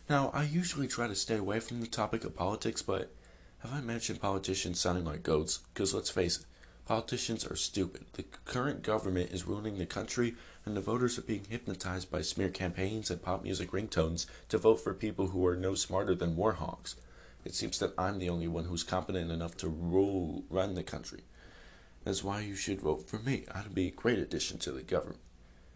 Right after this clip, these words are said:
Plus, I'll have more power than my goody two-shoes imaginary brother Simon Larian. Oh, yeah, this is my time. I can feel it. Or that could be just gas.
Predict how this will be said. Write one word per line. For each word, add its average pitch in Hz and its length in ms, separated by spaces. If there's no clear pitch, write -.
Plus, 113 300
I'll 98 80
have 104 180
more 107 160
power 90 320
than 87 140
my 80 120
goody 85 300
two-shoes 82 800
imaginary 76 640
brother 71 360
Simon 76 600
Larian. 64 920
Oh, 117 200
yeah, 107 200
this 98 240
is 92 40
my 101 140
time. 107 300
I 110 60
can - 120
feel 156 280
it. - 180
Or 92 220
that 85 120
could 76 100
be 76 60
just 69 200
gas. - 260